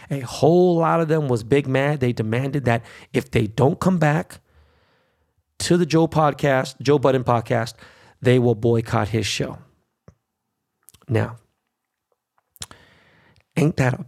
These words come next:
bitch, <laughs> right? Like, I've always wanted a co-host, and I really enjoyed hearing G Moody on Mike Rapp's show, okay? But there's more than meets the eye, and I respect Rapp so much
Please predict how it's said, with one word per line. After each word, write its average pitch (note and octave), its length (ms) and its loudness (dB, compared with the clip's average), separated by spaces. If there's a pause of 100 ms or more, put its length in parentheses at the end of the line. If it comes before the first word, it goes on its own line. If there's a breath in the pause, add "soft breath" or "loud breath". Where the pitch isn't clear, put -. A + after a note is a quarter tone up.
(120)
bitch, - 400 -2 (220 loud breath)
<laughs> - 240 -16
right? - 320 0 (640 soft breath)
Like, B2+ 200 0
I've E3+ 220 2
always D#3+ 460 2
wanted B2+ 280 2
a A#2 40 -4
co-host, C#3 720 -2 (560 soft breath)
and B2 420 0 (720)
I E3 120 4
really D#3 500 2
enjoyed A#2+ 600 0 (760)
hearing C3+ 380 2
G B2 180 0
Moody A#2 440 0 (460 soft breath)
on A2+ 180 4
Mike A2 280 0
Rapp's A2 300 0
show, D3 300 -4 (420)
okay? A#2 260 2 (280 loud breath)
But C3 120 -2
there's E3+ 200 2
more F#3+ 260 2
than F3+ 160 0
meets E3 220 -2
the - 120 -2
eye, A#2+ 300 2
and A2 100 -6
I G#2+ 80 -2
respect A#2+ 600 -2
Rapp A2 280 -2
so C#3+ 300 0
much B2 500 -2